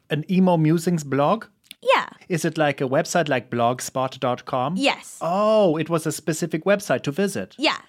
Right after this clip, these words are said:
Speaker 2: And, and LiveJournal and Xanga and Greatest Journal and Dead Journal. There
Speaker 1: Uh,
Speaker 2: was a million of 'em.
Speaker 1: And you did all of these?
Speaker 2: Yeah.
Speaker 1: Whoa, that's
Speaker 2: And
Speaker 1: a
Speaker 2: I
Speaker 1: lot.
Speaker 2: wrote, oh man, I wrote such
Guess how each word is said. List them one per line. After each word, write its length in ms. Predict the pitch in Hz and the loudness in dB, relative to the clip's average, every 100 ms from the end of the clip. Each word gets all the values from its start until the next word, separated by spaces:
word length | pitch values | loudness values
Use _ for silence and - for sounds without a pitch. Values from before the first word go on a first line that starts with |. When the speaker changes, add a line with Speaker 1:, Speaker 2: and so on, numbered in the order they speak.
| - | -2
Speaker 2:
And, 200 | 277 294 - | 0 0 -2
and 180 | 285 | 0
LiveJournal 800 | 277 240 233 233 233 233 226 220 - | 0 0 -2 -4 -2 0 0 0 -2
and 240 | 226 226 | -4 -4
Xanga 540 | 190 202 202 208 208 196 | -4 -4 0 2 2 0
and 180 | 240 214 | -2 -2
Greatest 360 | 208 214 202 | -2 -2 -2
Journal 220 | 214 202 208 | 0 2 2
and 200 | 214 214 | 2 0
Dead 240 | 190 202 | 0 -2
Journal. 560 | - 196 196 190 196 208 _ - _ _ _ _ _ _ | 0 0 4 4 2 -2 _ -20 _ _ _ _ _ _
There 100 | - | -2
Speaker 1:
Uh, 20 | 240 | 0
Speaker 2:
was 120 | 233 | 0
a 60 | |
million 400 | 220 220 220 202 | -2 0 0 -2
of 120 | 180 101 | -6 -8
'em. 200 | - - | -10 -6
Speaker 1:
And 160 | 143 | 2
you 80 | 156 | 2
did 180 | 156 156 | 4 2
all 220 | 160 165 | 4 4
of 100 | 139 | 2
these? 340 | 123 110 - - _ | 0 -6 -8 -16 _
Speaker 2:
Yeah. 240 | 226 151 - - _ _ | -4 -4 -6 -16 _ _
Speaker 1:
Whoa, 460 | 151 165 131 104 - _ | -2 2 2 -2 -10 _
that's 120 | 170 | 0
Speaker 2:
And 80 | 247 | 4
Speaker 1:
a 40 | 240 | 4
Speaker 2:
I 40 | |
Speaker 1:
lot. 100 | 254 | 6
Speaker 2:
wrote, 340 | 254 247 247 - _ _ _ | 6 6 4 -4 _ _ _
oh 300 | 247 262 226 | 2 4 4
man, 500 | 208 208 190 180 180 - | 2 0 0 -2 -6 -8
I 120 | 226 | -6
wrote 280 | 226 220 208 | -2 0 -2
such 480 | - 247 226 - - | -4 -2 -2 -4 -14